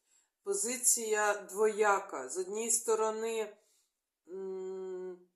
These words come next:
не розпахнута у них душа, на розпашку немає такого. Ні, вони це все стримують. А з другої сторони, хочеться подивитися, як буде, е,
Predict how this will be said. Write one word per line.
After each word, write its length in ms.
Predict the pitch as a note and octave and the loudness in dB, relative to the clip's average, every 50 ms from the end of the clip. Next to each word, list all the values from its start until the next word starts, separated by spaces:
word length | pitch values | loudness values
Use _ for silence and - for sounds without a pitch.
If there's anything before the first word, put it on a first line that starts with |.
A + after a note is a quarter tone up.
| _ _ _ _ _ _ _ _ | _ _ _ _ _ _ _ _
не 300 | F#3 G3 G3+ G#3 A3+ A#3 | -8 -6 -2 2 2 4
розпахнута 920 | A3+ B3 B3 - - - A#3+ G#3+ F#3 - - - F3+ D#3+ D#3+ - E3 E3 | 6 6 6 4 4 6 6 6 6 6 2 -4 -8 -8 -6 -6 -4 -4
у 60 | E3+ F3 | -4 -2
них 200 | F#3 G3+ G3+ G#3 | -2 -2 -2 -2
душа, 560 | G3 C4+ D4+ D4+ - - F#4+ F#4+ F4+ F#4 F#4 - - - _ _ _ _ _ _ - | -4 -2 -2 0 2 4 4 6 4 4 2 -2 -10 -18 _ _ _ _ _ _ -14
на 180 | G3+ G#3+ A3+ A#3 | -8 -6 -4 -2
розпашку 680 | A#3+ A#3+ A#3+ - - - B3 B3 A#3 - - - - G3+ | 0 0 0 0 0 0 0 2 0 0 -4 -8 -8 -8
немає 460 | G3 G#3+ A3 G#3+ G3 F3 D#3 D3 C#3+ | -6 -6 -2 -2 0 0 -2 -2 -6
такого. 560 | - - - - - - B2+ A#2+ B2 B2 - _ _ _ - - - - _ F#3+ | -10 -12 -16 -18 -18 -16 -16 -16 -16 -18 -20 _ _ _ -20 -20 -20 -20 _ -6
Ні, 200 | G3+ G#3 E3 - | -2 -2 -2 -2
вони 340 | - F3+ G3 G#3+ A#3+ C4 | -2 -4 -4 -4 -4 -2
це 220 | - - - A#3+ A3+ | 4 4 4 6 6
все 260 | - - - G#3 G3 | 4 2 4 6 6
стримують. 920 | - - - - G#3 A#3 A#3 G#3 F#3+ E3+ D3+ - A#2+ A2 - - - - _ _ _ _ _ _ _ _ _ _ _ _ _ _ _ _ _ | 4 4 4 0 -4 -4 -2 -2 -2 -4 -6 -6 -10 -16 -18 -20 -20 -20 _ _ _ _ _ _ _ _ _ _ _ _ _ _ _ _ _
А 260 | G3 G#3 G#3 G#3 G3+ | 0 2 2 4 4
з 280 | G3 - - F#3 F3 - | 4 4 2 0 -2 -4
другої 400 | G3+ G#3+ G3 F#3+ B3 D4+ F4+ E4+ | -4 -4 -2 -2 2 2 4 4
сторони, 460 | - - - C4 A#3+ A3 G#3 G#3+ G3+ | 4 2 -2 -2 -2 -2 -2 -2 -4
хочеться 880 | G3+ - A#3 A3+ A3 G#3+ - G3 F#3 F#3+ - - F#3 F3+ F3 E3 - - - _ _ _ _ _ _ | -4 -4 -4 -4 -4 -2 -2 -4 -2 -2 -2 -2 -2 -4 -6 -8 -10 -14 -20 _ _ _ _ _ _
подивитися, 1120 | G3+ G3 - G#3+ G#3+ G3 G#3+ B3+ D4 C#4 - C4+ A3+ - - - G3+ F3+ E3+ D#3+ D#3 - F#3+ | -6 -4 -4 -2 -4 -4 -4 -4 -6 -6 -4 0 2 2 4 4 2 0 -2 -4 -4 -6 -4
як 320 | G3 G3 G3+ G3 G3 - | 0 0 2 0 0 -2
буде, 320 | - G#3+ - G3 G3+ F#3+ F3+ | -6 -6 0 0 2 2 2
е, 200 | E3+ E3+ E3 | 0 -2 -6